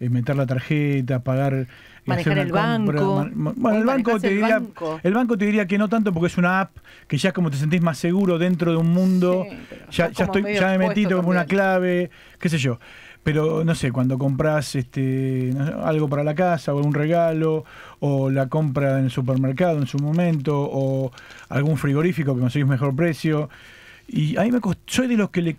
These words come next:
Speaker 1: le, le ha costado poner la tarjeta ahí porque tenía miedo de decir, "Che, estos datos que estoy poniendo yo, después, ¿cómo sé yo que no, no quedan registrados y que han-,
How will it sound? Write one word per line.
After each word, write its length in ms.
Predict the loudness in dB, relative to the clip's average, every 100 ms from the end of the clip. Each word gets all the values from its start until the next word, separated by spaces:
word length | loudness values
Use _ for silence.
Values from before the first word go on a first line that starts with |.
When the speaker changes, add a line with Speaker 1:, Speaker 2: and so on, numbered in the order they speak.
| -8 -4
Speaker 1:
le, 160 | -4 -4 -6
le 200 | 0 0
ha 80 | 0
costado 640 | -2 -2 0 0 0 -2 -6 _ _
poner 260 | -2 0 0
la 120 | 0
tarjeta 600 | -2 -2 -4 -2 -2 -2
ahí 140 | -4 -4
porque 240 | -4 -6
tenía 340 | -4 -2 0
miedo 280 | 2 2 0
de 20 |
decir, 240 | 0 -4 -8 -12 -20 -20
"Che, 200 | -18 -12
estos 320 | -10 -4 -2 0
datos 360 | -2 -4 -8 -8
que 80 |
estoy 160 | -6 -4
poniendo 400 | -2 -2 0 -2
yo, 280 | -4 -6 -6 -14 -20 -20 -16 -8
después, 280 | -8 -6
¿cómo 200 | -4 -2
sé 160 | 0 -2
yo 260 | -2 -2 0
que 100 | 0
no, 300 | 0 0 0
no 200 | 0 0
quedan 220 | 0 -2
registrados 640 | -2 -4 -2 0 2 0 0
y 40 |
que 100 | 0
han-, 160 | -2